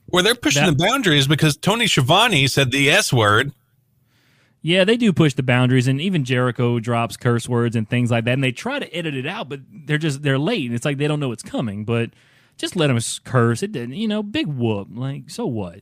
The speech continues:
Speaker 2: You know, it's cable T V. They should be allowed to curse anyway. We gotta pay for cable. So let 'em curse. It makes it seem more real, if
Speaker 1: Yeah.
Speaker 2: anything. But,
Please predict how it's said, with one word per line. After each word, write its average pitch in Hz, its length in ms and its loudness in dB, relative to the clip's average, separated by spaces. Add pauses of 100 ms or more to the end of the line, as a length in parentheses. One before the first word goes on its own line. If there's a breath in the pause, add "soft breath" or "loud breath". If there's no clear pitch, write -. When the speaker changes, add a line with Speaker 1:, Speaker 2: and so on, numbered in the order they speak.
(120)
Speaker 2:
You 139 120 -10
know, 156 160 -4
it's 156 120 -8
cable 196 300 -4
T 131 200 -2
V. 117 140 -2
They 127 80 -2
should 185 160 -8
be 180 60 -4
allowed 165 200 -4
to 143 60 -12
curse 143 260 -4
anyway. 117 280 -4
We 139 100 -6
gotta 165 160 -6
pay 143 220 0
for 127 100 -6
cable. 123 480 0 (500 soft breath)
So 123 380 -4 (400 soft breath)
let 233 120 -6
'em 180 100 -6
curse. 110 360 -4
It 135 60 -6
makes 170 260 -4
it 156 300 -4
seem 160 260 0
more 147 180 6
real, 110 540 0 (380)
if 117 100 -6
Speaker 1:
Yeah. 110 120 6
Speaker 2:
anything. 104 400 -2
But, 110 260 -2